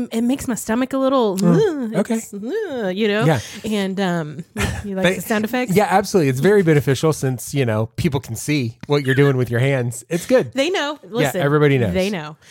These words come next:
Speaker 1: Uh, but yeah, it was great. I was in San Diego for ten days.
Speaker 2: Okay.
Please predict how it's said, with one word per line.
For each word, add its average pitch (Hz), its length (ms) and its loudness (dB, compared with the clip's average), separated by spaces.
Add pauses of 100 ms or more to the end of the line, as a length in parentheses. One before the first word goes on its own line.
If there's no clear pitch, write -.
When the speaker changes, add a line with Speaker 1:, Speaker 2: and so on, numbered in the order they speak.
(240)
Speaker 1:
Uh, 190 360 2
but 220 280 0
yeah, 302 280 2
it 240 100 0
was 240 160 -4
great. 247 320 -2
I 208 100 0
was 202 100 -2
in 196 140 -6
San 208 160 -4
Diego 196 320 0
for 226 140 -4
ten 214 400 -4
days. 196 440 0
Speaker 2:
Okay. 123 340 4